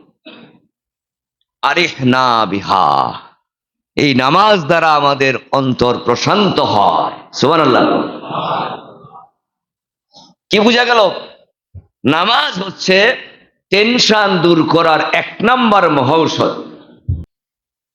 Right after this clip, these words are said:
নামাজ হচ্ছে বান্দাকে গুনাহ থেকে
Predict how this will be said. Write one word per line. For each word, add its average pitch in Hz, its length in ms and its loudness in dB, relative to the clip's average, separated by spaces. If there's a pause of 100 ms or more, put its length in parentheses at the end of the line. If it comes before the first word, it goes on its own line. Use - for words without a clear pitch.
(220)
নামাজ 240 480 0
হচ্ছে 196 580 0 (1120)
বান্দাকে 202 1000 0 (1080)
গুনাহ 220 380 0
থেকে 196 720 0